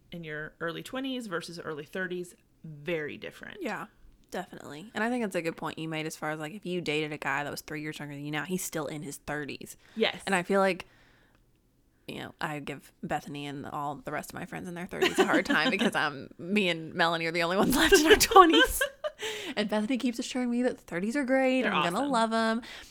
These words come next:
Speaker 2: But there is this, like, ass-, maybe it's assumed, and maybe that's dumb on my part, but there's an assumed level of maturity in your thirties that you can't assume when you're in your twenties.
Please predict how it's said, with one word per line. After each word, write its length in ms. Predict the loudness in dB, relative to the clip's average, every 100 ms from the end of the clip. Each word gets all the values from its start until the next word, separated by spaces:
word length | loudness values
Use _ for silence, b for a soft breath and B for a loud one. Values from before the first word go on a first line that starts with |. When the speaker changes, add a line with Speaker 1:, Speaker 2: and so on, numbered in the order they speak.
| B _ 0
Speaker 2:
But 280 | 2 4
there 160 | 4 4
is 320 | 4 4 2
this, 320 | 0 0 -2 -8 -14 _ _ -10
like, 140 | -10 -12 -20 _ _ _ _ _ _ _ _ _
ass-, 260 | -2 -2 -6 -4
maybe 260 | 0 2
it's 120 | 0
assumed, 500 | -2 -4 -2 0 0
and 80 | -2
maybe 160 | -2 0
that's 220 | -2 -2
dumb 260 | -6 -2 0
on 80 |
my 100 | 2 0
part, 100 | 2
but 80 |
there's 180 | 2 2
an 120 | 0 0
assumed 500 | 0 0 2 2 2
level 340 | 4 4 4
of 180 | 2 2
maturity 600 | -4 0 2 2 -2 -4
in 100 | -4
your 120 | -4
thirties 580 | -4 -2 0 0 0 0
that 140 | -2 -4
you 60 |
can't 340 | -8 -4 -4 -4
assume 360 | -6 -6 -8
when 100 | -10 -10
you're 100 | -10
in 80 |
your 80 | -10
twenties. 520 | -12 -12 -12 -14 -14